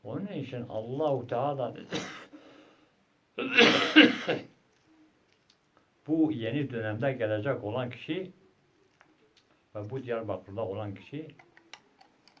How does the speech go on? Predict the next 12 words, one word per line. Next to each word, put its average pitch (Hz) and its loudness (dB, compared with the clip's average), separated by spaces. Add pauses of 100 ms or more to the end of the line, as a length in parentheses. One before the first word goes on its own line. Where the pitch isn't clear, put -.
(260)
ezelden 110 -2
beri 107 -4
Allahu 107 -4
Teala 107 -4
onu 101 -4
seviyor. 80 -12 (1700)
Ve 131 -2
onun 123 -2
üzerinde 104 -6
çok - -10
işaretler 85 -12
vermiş. - -20